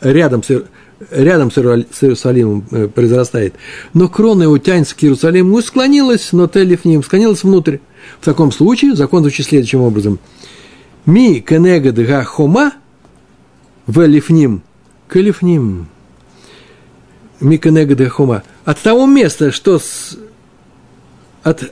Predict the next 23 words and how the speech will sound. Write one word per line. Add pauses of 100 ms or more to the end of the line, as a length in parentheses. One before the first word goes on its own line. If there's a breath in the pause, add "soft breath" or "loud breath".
от
стены, (340)
она
склонилась
над
стеной, (120)
это
дерево, (220 loud breath)
или
снаружи,
внутрь,
или
с-, (360 soft breath)
изнутри,
снаружи. (680 loud breath)
Вот, (220)
начиная
от
этой
стены, (320 soft breath)
ми
кенегед
ха-,